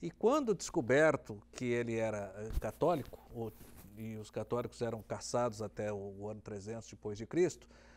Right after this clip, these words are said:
ele foi dedurado, entregue para o imperador. O imperador decretou então que ele fosse jogado os três em óleo quente, fervendo. Eles sobreviveram.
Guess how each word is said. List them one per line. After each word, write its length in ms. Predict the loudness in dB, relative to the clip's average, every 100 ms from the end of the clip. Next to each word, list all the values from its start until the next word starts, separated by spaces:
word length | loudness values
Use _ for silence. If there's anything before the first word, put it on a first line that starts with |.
| -20 -16
ele 220 | -2 0 0
foi 240 | 2 4
dedurado, 600 | 4 4 8 10 10 6 -8 -20 -20 -16
entregue 520 | -2 2 2 2 -6 -6
para 380 | -2 0 -2 -4
o 100 | -8
imperador. 560 | 0 2 2 2 0
O 40 | 0
imperador 420 | 0 2 2 0
decretou 500 | -2 0 0 2 0
então 240 | 2 -2
que 80 | -2
ele 80 | -4
fosse 240 | -4 -4
jogado 480 | 0 2 4 2 0
os 100 | -6
três 480 | 0 2 2 -2 -6
em 120 | -4 0
óleo 200 | 0 4
quente, 500 | 4 2 -4 -12 -14 -20 -20 -20 -20 -20 -2
fervendo. 480 | 4 8 6 6 -6 -20 -20 -20 -20 -20 -10
Eles 160 | -8 0
sobreviveram. 640 | 4 4 4 4 2 2